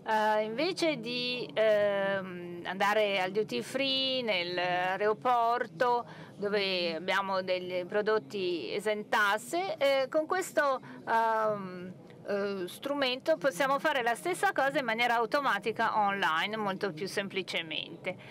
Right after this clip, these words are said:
Poi abbiamo, eh, Giornera che, mm, crea un'esperienza migliore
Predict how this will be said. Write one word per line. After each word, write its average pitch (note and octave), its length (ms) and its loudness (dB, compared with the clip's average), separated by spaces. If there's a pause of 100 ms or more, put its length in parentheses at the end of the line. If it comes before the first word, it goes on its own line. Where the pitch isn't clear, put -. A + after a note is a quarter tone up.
(240)
Poi F#4 520 2
abbiamo, G#3+ 720 0
eh, F#3 800 -6 (140)
Giornera A3 880 -2 (720)
che, F#4 460 2
mm, A#3 460 -8
crea D#4+ 360 2
un'esperienza C4 800 0
migliore A#3+ 840 2